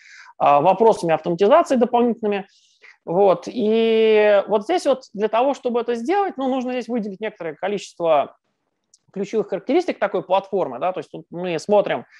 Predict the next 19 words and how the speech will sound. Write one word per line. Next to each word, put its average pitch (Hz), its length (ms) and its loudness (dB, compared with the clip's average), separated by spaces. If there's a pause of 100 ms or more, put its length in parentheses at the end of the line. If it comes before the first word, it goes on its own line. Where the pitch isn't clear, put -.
(200)
что 196 200 0
у 202 60 2
нас 214 260 -2
есть 202 260 -2
та 190 120 0
часть, 190 240 -2
которая 165 280 -6
касается 170 460 -4
интеграции 165 720 0
с - 200 -20
данными, 165 640 2
да, 202 200 -2
то 165 60 -8
есть - 120 -12
там, 185 200 -6
где 156 100 -12
мы 139 320 -12
данные 135 360 -2
собираем, 190 760 0